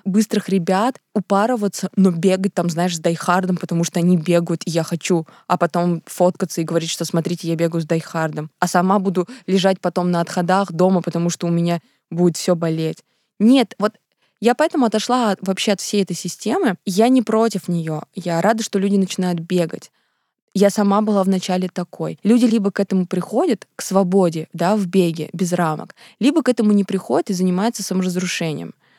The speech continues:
Кого-то там выдёргивать и пытаться ему сказать: "Чувак, остановись", ну, м, лезть с, так сказать, своими советиками тоже такое. Но меня порядком напрягают все эти разговоры про время иногда во всех этих беговых историях, тусовках,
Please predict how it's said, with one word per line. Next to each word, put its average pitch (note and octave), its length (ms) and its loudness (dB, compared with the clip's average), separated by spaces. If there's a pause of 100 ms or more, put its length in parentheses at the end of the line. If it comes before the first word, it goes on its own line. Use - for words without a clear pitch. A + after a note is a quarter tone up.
(160)
Кого-то A#3 440 2
там G3+ 240 -2 (220)
выдёргивать G3+ 640 2
и - 40 -12
пытаться G3 360 -2
ему G3 80 2
сказать: F#3+ 280 -4
"Чувак, F#3+ 280 -2
остановись", F#3+ 600 -2 (220)
ну, A3 140 2 (140)
м, F3+ 880 -4
лезть G3+ 320 2
с, - 400 -12 (120)
так F3 140 -6
сказать, F3+ 320 -2
своими F3+ 220 0
советиками F3 680 -2
тоже D#3 340 -8
такое. - 380 -16
Но G#3+ 240 2 (640)
меня A3+ 260 4
порядком A#3 440 0
напрягают G3 500 0
все - 200 -8
эти F3 120 -6
разговоры F3+ 440 0
про E3+ 180 -4
время A3 400 0
иногда E3+ 340 -2
во E3 80 -6
всех E3+ 280 -4
этих D#3+ 180 -8
беговых E3+ 440 -2
историях, G#3+ 580 -2
тусовках, - 680 -4